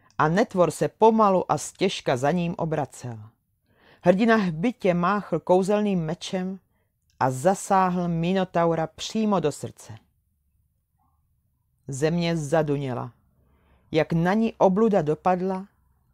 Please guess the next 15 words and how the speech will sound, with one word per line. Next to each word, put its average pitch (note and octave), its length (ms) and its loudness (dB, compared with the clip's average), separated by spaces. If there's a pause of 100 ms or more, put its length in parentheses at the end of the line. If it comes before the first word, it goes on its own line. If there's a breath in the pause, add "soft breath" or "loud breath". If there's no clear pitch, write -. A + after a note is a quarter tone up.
(200)
a B2+ 100 2
zaryla E3+ 420 2
se F3 180 -4
do D3+ 120 -2
hlíny. B2 520 -10 (1000 soft breath)
Ozvěna G#3+ 420 4
pádu F3+ 680 0 (680)
se - 220 -6
nesla F#3 520 -2
s - 140 -12
rachotem G3+ 640 -2
do F#3+ 100 0
všech G#3+ 360 -6
zákrutů F3+ 600 0
chodeb, D3+ 440 -6